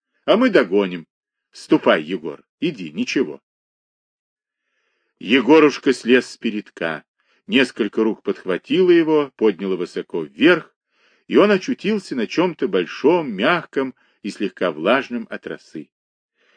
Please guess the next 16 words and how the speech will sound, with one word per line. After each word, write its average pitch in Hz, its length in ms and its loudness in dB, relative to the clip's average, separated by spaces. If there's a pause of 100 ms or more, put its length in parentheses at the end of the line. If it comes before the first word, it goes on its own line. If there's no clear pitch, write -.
(160)
Теперь 202 380 0
ему 165 320 -2
казалось, 143 520 2
что - 280 -4
небо 151 440 0
было 92 360 0
близко 143 640 -8
к - 120 -20
нему, 71 400 -18 (200)
а 98 140 -4
земля 98 720 -2 (100)
далеко. 85 640 -8 (1800)
«Эй, 156 400 6
возьми 143 380 2
свою 180 360 4
пальтишку!» 170 920 -2